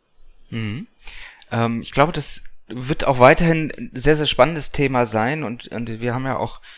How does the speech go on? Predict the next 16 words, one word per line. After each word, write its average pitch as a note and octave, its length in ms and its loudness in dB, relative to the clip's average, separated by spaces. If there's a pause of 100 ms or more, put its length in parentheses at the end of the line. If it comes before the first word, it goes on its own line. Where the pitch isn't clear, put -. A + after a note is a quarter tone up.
(360)
äh, A2 760 -2
gehört, A#2+ 600 -8 (120)
Folge A2 220 -10
vierundvierzig A#2+ 600 -8
habe A#2+ 120 -8
ich - 140 -8
auch G#2+ 160 -8
mit A2+ 180 -10
Microsoft G#2+ 520 -4
selber A#2+ 340 4
über G#2 140 0
das A#2 220 -8
Thema B2 340 -2 (260)
Microsoft - 580 -4
Cloud A#2 320 0
gesprochen. A#2+ 480 -8